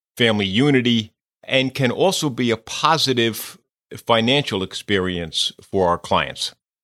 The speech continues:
We have found, uh, as residents of North New Jersey suburbs, that the home in this area is not what attracts the family.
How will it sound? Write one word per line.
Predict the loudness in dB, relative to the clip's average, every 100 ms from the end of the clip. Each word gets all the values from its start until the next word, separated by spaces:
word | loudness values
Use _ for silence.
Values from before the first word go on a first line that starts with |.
| _ -4
We | 2 2
have | 4
found, | 4 4 4 2 0 -8 -6
uh, | -6 -6 -4
as | -2 0
residents | 2 2 0 -2 -2
of | -2 -2 -2
North | 0 0 -2 -14
New | -6 -6
Jersey | -2 -4 -4 -6 -8 -12
suburbs, | -2 0 2 2 0 -4 -18 _ _ _ _ 0
that | 0 0 -2
the | -2 -2 -4 -8 -14 _
home | -2 0 2 0 -4 _ _ 0
in | 4
this | 4 2
area | 2 0 0 -2 -2 -4 -4
is | -2 0 0
not | 2 0 -2
what | 0 0
attracts | -2 0 0 0 -2 -6
the | -4
family. | 0 2 2 -2 -4 -10